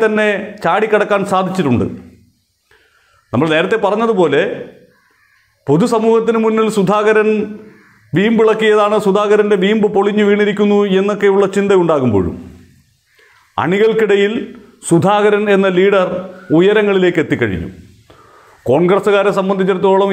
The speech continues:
ഇപ്പോൾ വേണ്ടിയിരുന്ന ഒരു കാര്യം അതുതന്നെയാണ്, ഒരു ഉത്തേജനം. ആ ഉത്തേജക ഡോസ് കൊടുക്കാൻ സുധാകരന്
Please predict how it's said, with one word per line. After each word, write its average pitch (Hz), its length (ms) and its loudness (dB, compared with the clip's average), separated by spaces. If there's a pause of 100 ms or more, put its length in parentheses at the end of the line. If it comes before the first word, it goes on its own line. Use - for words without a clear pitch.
ഇപ്പോൾ 196 320 0 (140)
വേണ്ടിയിരുന്ന 190 560 0
ഒരു 190 160 2
കാര്യം 180 300 2
അതുതന്നെയാണ്, 180 500 2
ഒരു 160 180 2
ഉത്തേജനം. 139 520 -2 (1300)
ആ 139 120 2 (200)
ഉത്തേജക 240 640 0 (320)
ഡോസ് 208 360 0
കൊടുക്കാൻ 196 420 0 (540)
സുധാകരന് 185 500 0